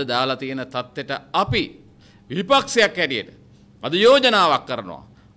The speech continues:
ආණ්ඩුවට බැරි නම් මේ රටවිරුව හසුරවන්න, රටවිරුව නිරෝධායනය කරන වැඩසටහන අපිට බාර දෙන්න විපක්ෂයට.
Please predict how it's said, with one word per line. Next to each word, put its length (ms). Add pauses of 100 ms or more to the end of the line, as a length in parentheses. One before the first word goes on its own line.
ආණ්ඩුවට 720
බැරි 240
නම් 260
මේ 220
රටවිරුව 600
හසුරවන්න, 640 (500)
රටවිරුව 600
නිරෝධායනය 720
කරන 260
වැඩසටහන 500 (140)
අපිට 340
බාර 280
දෙන්න 200
විපක්ෂයට. 500